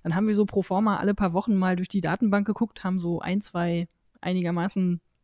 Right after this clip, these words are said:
halbwegs passende Sachen gefunden, die dann doch nicht, als nicht so passend rausgestellt haben. Und dann war's das. Also da wird ja auch an Akademiker-Biografien ein bisschen anders rangegangen, habe ich das Gefühl.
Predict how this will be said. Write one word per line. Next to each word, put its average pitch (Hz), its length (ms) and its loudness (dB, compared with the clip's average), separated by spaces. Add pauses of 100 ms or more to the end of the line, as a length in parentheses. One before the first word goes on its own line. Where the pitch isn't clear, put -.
(380)
halbwegs 208 560 4
passende 220 340 0
Sachen 190 240 0
gefunden, 226 560 4
die 208 100 2
dann 175 200 -2
doch 185 120 -2
nicht, 214 300 0
als 185 240 -8
nicht 202 320 4
so 202 100 0
passend 214 420 -4
rausgestellt 185 520 -4
haben. 185 240 -2 (440)
Und 185 140 0
dann 170 160 2
war's 165 300 0
das. 160 200 -6
Also 165 280 -4 (160)
da 160 160 -2
wird 170 380 4
ja - 120 2
auch 180 200 -2 (640)
an 185 260 -2 (720)
Akademiker-Biografien 180 920 0
ein 196 40 2
bisschen 190 220 -2
anders 175 300 -4
rangegangen, 160 500 4
habe 156 100 -10
ich 160 60 -10
das 175 160 -16
Gefühl. 170 340 -10